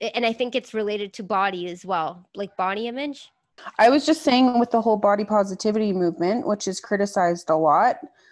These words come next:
Speaker 2: um, and the main criticism that I feel like body positivity influencers or this movement gets is that it's not inclusive,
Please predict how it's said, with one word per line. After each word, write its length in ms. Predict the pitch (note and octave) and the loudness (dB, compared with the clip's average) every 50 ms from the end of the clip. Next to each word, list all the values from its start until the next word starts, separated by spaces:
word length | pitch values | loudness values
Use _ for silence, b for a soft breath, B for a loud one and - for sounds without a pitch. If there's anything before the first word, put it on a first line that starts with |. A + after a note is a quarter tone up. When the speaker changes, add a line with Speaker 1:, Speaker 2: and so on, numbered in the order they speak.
| b b b b b | b b b b b
Speaker 2:
um, 560 | - G#3 G3+ G3 F#3+ F#3+ F#3+ F#3 F#3 F#3+ G3 - _ _ _ _ _ | 2 2 4 4 4 2 2 0 -2 -2 -4 -8 _ _ _ _ _
and 400 | G#3 G#3+ G#3 G#3 G#3 G#3 G3 - - | 2 4 4 4 4 2 0 -2 -2
the 80 | - G#3 | 0 2
main 480 | G#3 A3 A3 A3 A3+ A#3 B3 B3+ C4+ C4+ | 2 2 2 2 2 2 2 2 0 2
criticism 960 | - C4+ A#3+ A#3 C4+ C4+ - A#3 A3+ B3 A#3 A#3 B3 C4 C#4+ D4+ D4+ - - _ _ _ _ _ _ _ | 2 0 0 0 0 -2 -4 -4 -2 0 0 2 4 4 4 2 2 -2 -14 _ _ _ _ _ _ _
that 600 | - G3+ - F#3+ F#3 F#3 F#3 E3 - - - - - - | -6 0 2 4 4 4 4 2 0 -2 -6 -12 -4 -2
I 160 | - G3 G3+ | 0 0 0
feel 240 | G3 - G#3 F#3+ F#3 | -2 0 0 2 2
like 240 | F#3 F#3 F3+ F#3 - | 2 2 0 0 0
body 260 | F3 E3+ F3 F3+ F3+ | 0 2 2 0 -2
positivity 1000 | F3+ - G3 F3+ F3+ F3 E3+ - - G#3 F3 E3 E3+ D#3+ D#3+ D#3+ D#3+ D#3 C#3+ - - | -2 0 -2 -2 0 -2 -8 -8 -6 -6 -4 -4 -2 -2 0 0 2 0 0 -2 -4
influencers 840 | G3+ A3 G#3+ - A#3 A3 G#3 G#3 G#3 G3+ - G#3 G3 F#3 F#3 F3+ F3+ | -4 -4 -4 -4 -2 -2 0 0 -2 -2 -2 0 0 2 0 0 0
or 160 | - F3+ F3+ | 0 -2 -2
this 220 | E3 F3 F3 - F3+ | -2 -4 -6 -2 0
movement 400 | F3 E3 E3 E3+ D#3 - - - | 0 0 2 0 -2 -4 -2 0
gets 360 | E3 D3+ D3+ - - - - | 2 2 2 0 -4 -12 -8
is 200 | - E3+ F3+ - | -8 -8 -6 -2
that 260 | - E3 D#3+ A#2 - | 0 0 0 0 0
it's 240 | - F3 - - - | -2 -6 -6 -6 -2
not 240 | - F3 F3+ F3+ F3 | 0 0 2 2 0
inclusive, 680 | E3+ E3+ - - F3+ F3 F3 - - F#3+ G3 A#3 C#4+ | 0 -2 -2 -2 -2 -2 -2 -2 -2 0 0 0 -2